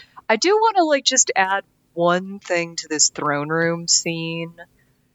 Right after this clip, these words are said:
So we see Alicent in full fucking Cersei mode. We see Otto fucking Hightower sitting on that chair like it belongs to his Subaru driving ass. You know who we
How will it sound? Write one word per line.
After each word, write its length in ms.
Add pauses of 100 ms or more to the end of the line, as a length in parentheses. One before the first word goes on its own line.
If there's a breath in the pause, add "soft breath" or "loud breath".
(200)
So 200
we 140
see 500
Alicent 600
in 80
full 300
fucking 320
Cersei 580
mode. 480
We 80
see 220
Otto 240
fucking 340
Hightower 800
sitting 340
on 180
that 200
chair 520
like 380
it 140
belongs 540
to 100
his 240 (120)
Subaru 360
driving 420
ass. 540 (1000)
You 200
know 180
who 160
we 100